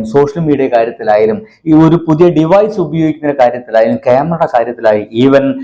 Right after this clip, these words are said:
സിനിമയുടെ കാര്യത്തിലായാലും ഈ ഒരു ചങ്ങാതി ഒരിക്കലും ഔട്ട്ഡേറ്റഡ് ആവുന്നില്ല. എല്ലായ്പ്പോഴും സ്വയം പുതുക്കാൻ ശ്രമിക്കുക, പുത്തൻ വസ്ത്രങ്ങൾ അണിഞ്ഞ് അതിന്റെ സൗന്ദര്യം അയാൾ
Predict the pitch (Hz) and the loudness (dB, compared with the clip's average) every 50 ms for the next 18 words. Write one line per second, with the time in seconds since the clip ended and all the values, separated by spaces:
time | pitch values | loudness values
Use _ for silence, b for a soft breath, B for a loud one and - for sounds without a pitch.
0 | B B B - - 160 139 139 151 160 175 180 180 175 170 175 - 147 139 139 | B B B -6 -2 -2 0 2 2 2 2 4 4 4 2 2 2 2 0 0
1 | 139 131 - 123 110 104 104 107 107 110 101 B B B B - 180 180 175 156 | -2 -4 -6 -2 0 2 2 4 2 0 -2 B B B B 2 2 4 4 2
2 | - - 127 127 131 143 143 131 127 120 120 127 123 - - 143 143 139 - - | -2 -8 -8 -2 0 0 0 2 0 -2 -2 -2 -6 -6 -6 -6 -6 -6 -4 -2
3 | 123 127 135 135 - 165 156 - - 113 92 87 85 - - - - 117 127 - | -2 0 0 -2 -2 -4 -4 -2 -2 -2 -2 -2 -2 -6 -16 -16 -12 -10 -10 -10
4 | _ - 147 165 196 214 233 226 226 233 233 240 226 220 - - _ - 185 185 | _ 0 2 4 6 4 4 2 0 0 -2 -2 -2 -4 -8 -14 _ 0 0 2
5 | 190 214 190 - 180 156 139 151 - 165 160 156 - - 117 107 107 107 107 95 | 2 0 -4 -4 -6 -6 -6 -4 0 0 0 0 -2 -8 -12 -12 -10 -12 -12 -4
6 | 95 104 104 B B B B B _ 175 175 180 226 214 214 190 170 156 - - | -2 -2 -2 B B B B B _ -2 -2 0 0 0 2 2 0 0 0 0
7 | - 202 202 196 165 143 131 127 131 135 135 123 - B B B - 160 165 175 | 0 0 0 2 0 0 0 0 0 0 0 0 0 B B B -2 -2 -2 -2
8 | 185 185 - - 160 160 165 180 170 180 185 190 190 175 151 147 156 175 185 185 | -4 -4 -2 0 0 0 0 -2 -2 0 2 2 2 2 2 2 4 4 2 2